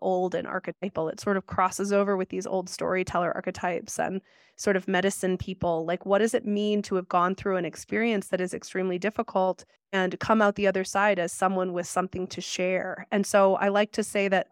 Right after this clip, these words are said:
a lot of our experiences are the first half of an initiation, but we can't really access the wisdom of them until we go through that process of reflecting, making the art from them, alchemizing them, really.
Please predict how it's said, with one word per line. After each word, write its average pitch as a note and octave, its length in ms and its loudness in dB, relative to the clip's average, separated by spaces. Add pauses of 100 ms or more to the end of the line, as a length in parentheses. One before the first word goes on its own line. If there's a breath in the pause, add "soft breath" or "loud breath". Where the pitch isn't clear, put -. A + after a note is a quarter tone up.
(140)
a G3+ 80 2
lot G3 260 6
of G3+ 80 2
our F#3+ 160 6
experiences G3 920 0
are F#3 420 2
the E3+ 80 -4
first - 460 -4
half F3+ 360 -2
of G3 120 -2
an F#3 120 0
initiation, E3+ 840 -6 (240)
but A3 160 2
we A3 100 0
can't B3+ 460 2
really G3 260 2
access F3 380 -4
the F3 100 -2
wisdom F#3 320 -4
of F#3 140 -4
them F3 240 -4
until G#3 340 0
we G3+ 100 0
go F3+ 200 0
through F#3+ 220 -4
that E3+ 180 -2
process - 600 -4
of F3 320 -4
reflecting, - 800 -2
making F#3+ 400 -2
the F#3 120 0
art E3+ 200 0
from F3 160 -4
them, D#3+ 240 -6
alchemizing F3+ 800 0
them, B1+ 180 -6
really. G3 460 -6